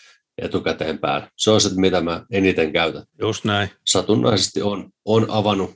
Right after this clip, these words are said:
Speaker 1: ovia. Pari kertaa on käyttänyt sitä avaimena, kun on lähtenyt käymään vaikka kaupassa ja autoa, vaan on jäänyt eteisen pöydälle, ja sit oot siinä autolla, no saahan mä tän tällä. Mutta kyllä se viilennys ja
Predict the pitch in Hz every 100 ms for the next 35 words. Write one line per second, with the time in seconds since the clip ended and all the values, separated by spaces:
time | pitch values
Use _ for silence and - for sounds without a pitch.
0 | _ _ _ - _ - 101 98 104 101
1 | 101 _ _ _ _ - 117 147 143 123
2 | 113 107 113 110 107 104 - 117 113 110
3 | 90 87 82 92 90 98 101 120 107 101
4 | 98 92 - 85 95 90 87 - 78 -
5 | _ _ _ _ _ - 82 85 85 82
6 | 73 - 90 92 87 90 - 113 135 113
7 | 107 - 101 98 90 87 - 95 - 92
8 | 90 92 87 82 80 90 - - 82 82
9 | 117 107 82 80 80 78 _ _ - -
10 | - - - - - - - - 87 -
11 | 92 92 92 - _ 98 123 107 92 92
12 | -